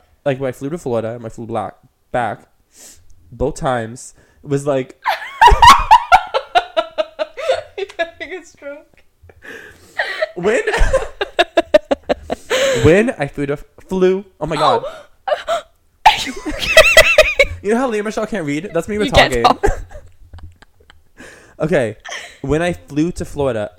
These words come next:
Speaker 1: and when I flew back, I felt so mysterious. And I,
Speaker 2: Mm-hmm.
Speaker 1: like, had an aisle seat both times.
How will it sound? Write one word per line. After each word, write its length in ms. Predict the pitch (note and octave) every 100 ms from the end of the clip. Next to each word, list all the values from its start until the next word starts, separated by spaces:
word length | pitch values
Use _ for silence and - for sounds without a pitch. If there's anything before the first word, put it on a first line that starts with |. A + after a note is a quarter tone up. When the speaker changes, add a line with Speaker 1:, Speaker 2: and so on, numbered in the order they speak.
| C3
Speaker 1:
and 80 |
when 100 | B2
I 80 | A#2+
flew 480 | A2 - B2 B2 B2 _ _
back, 480 | C#3+ B2 - F2 - - _ _ - - _ _ _ _ -
I 100 | C3+
felt 200 | F3 D#3+
so 100 | E3
mysterious. 840 | C#3 - - C#3 G#2+ - - -
And 140 | A3+ G#3
I, 80 | B2+
Speaker 2:
Mm-hmm. 80 |
Speaker 1:
like, 400 | B2 A#3 - _
had 140 | B2 B2+
an 60 |
aisle 160 | A2+ A2+
seat 200 | - F3
both 160 | C#3+ E3+
times. 500 | A2 G2+ C3 -